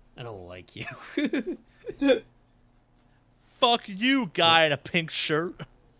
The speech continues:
Speaker 1: Yup. Bet you didn't know that the pinnacle of being a baller was owning a coffee shop. <laughs>
Speaker 3: Yeah.
Speaker 1: Straight balling.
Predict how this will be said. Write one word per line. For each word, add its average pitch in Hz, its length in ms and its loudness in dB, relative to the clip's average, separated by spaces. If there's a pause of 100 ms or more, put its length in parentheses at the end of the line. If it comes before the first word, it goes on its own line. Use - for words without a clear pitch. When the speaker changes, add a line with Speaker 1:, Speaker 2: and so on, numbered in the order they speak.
(600)
Speaker 1:
Yup. 131 400 -4 (1800)
Bet 147 180 -4
you 147 60 -4
didn't 143 240 0
know 139 200 -2
that 120 140 -8
the 120 100 -12
pinnacle 143 400 -6
of 123 80 -8
being 139 180 -2
a 117 60 -8
baller 120 560 -6
was 113 160 -10
owning 120 240 -8
a 107 60 -12
coffee 135 380 -8
shop. 104 500 -14
<laughs> - 60 -18 (1600)
Speaker 3:
Yeah. 117 520 0
Speaker 1:
Straight 117 260 0
balling. 110 540 -10